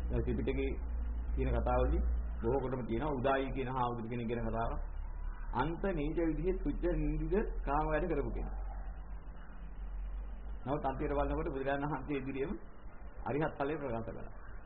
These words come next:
මේ ඔය විදිහට බලනකොට අද මේ සීලවන්තව, ගුණවන්තව කටයුතු කරගෙන ඉන්න භික්ෂුන් වහන්සේලාගේ අය ඉන්නවා. නමුත් බලපුවහම උන්වහන්සේලාට ධානයක්, මාර්ගඵලයක් කියන වචනේ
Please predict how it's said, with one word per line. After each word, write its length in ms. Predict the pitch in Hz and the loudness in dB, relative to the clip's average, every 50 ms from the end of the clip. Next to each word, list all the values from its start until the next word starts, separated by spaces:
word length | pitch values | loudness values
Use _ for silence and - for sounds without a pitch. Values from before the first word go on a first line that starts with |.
| - - - - - - - - - - - - - - - - - - - - - - - - - - - - - - - - - - - - - - - - - - - | -8 -10 -10 -8 -8 -8 -8 -8 -8 -8 -8 -8 -8 -8 -8 -8 -8 -8 -8 -8 -8 -8 -8 -8 -8 -10 -10 -10 -10 -10 -8 -8 -8 -8 -8 -8 -8 -10 -10 -10 -10 -10 -6
මේ 140 | - 139 139 | -2 0 2
ඔය 100 | 131 143 | 4 4
විදිහට 280 | 156 160 180 202 185 | 4 4 4 4 6
බලනකොට 280 | 156 147 156 185 190 190 | 6 4 4 4 4 2
අද 120 | 143 139 151 | 2 4 2
මේ 160 | 170 175 180 | 2 0 0
සීලවන්තව, 580 | 156 151 139 143 160 165 165 165 151 - 175 170 | 0 0 0 2 2 2 2 2 2 2 2 2
ගුණවන්තව 560 | 147 135 131 131 143 147 151 147 139 165 180 208 220 - - - - - - - - - - - - | 2 2 0 0 2 0 0 0 2 0 0 0 0 -2 -6 -8 -8 -8 -8 -10 -10 -10 -10 -6 -4
කටයුතු 340 | - 117 123 156 151 165 | -2 0 0 0 0 0
කරගෙන 240 | 156 165 151 156 160 | 0 0 0 0 0
ඉන්න 140 | 160 156 143 | 0 -2 -2
භික්ෂුන් 300 | 131 123 113 147 143 143 | -4 -4 -4 -4 -2 -2
වහන්සේලාගේ 720 | 147 156 143 139 156 151 151 147 147 151 156 147 139 - - | 0 -2 -2 -2 0 0 2 2 2 2 0 -2 -4 -2 0
අය 200 | - 110 135 160 175 | 2 2 4 4 2
ඉන්නවා. 360 | 151 151 190 196 147 - - - - - - - - - - - - - - - - - - - - - - - - - | 2 2 2 2 0 0 -4 -6 -8 -8 -8 -6 -6 -6 -6 -6 -8 -8 -8 -10 -10 -10 -10 -10 -10 -12 -12 -12 -12 -8
නමුත් 200 | - 117 135 139 | -4 -2 0 2
බලපුවහම 440 | 127 123 131 135 139 147 160 170 165 | 4 4 4 2 2 0 -2 -2 -2
උන්වහන්සේලාට 720 | 135 127 135 143 151 143 123 147 139 143 147 156 170 160 135 | -4 -4 -2 -2 -2 0 0 2 2 2 2 2 0 0 2
ධානයක්, 420 | 127 123 131 139 143 147 156 151 | 2 2 2 2 2 0 0 0
මාර්ගඵලයක් 560 | 139 127 127 131 131 135 135 143 139 143 143 143 | 2 2 2 2 2 0 0 0 2 0 0 0
කියන 140 | 156 151 | 0 -2
වචනේ 360 | 147 123 117 - 135 143 - | 0 0 0 0 0 -2 -2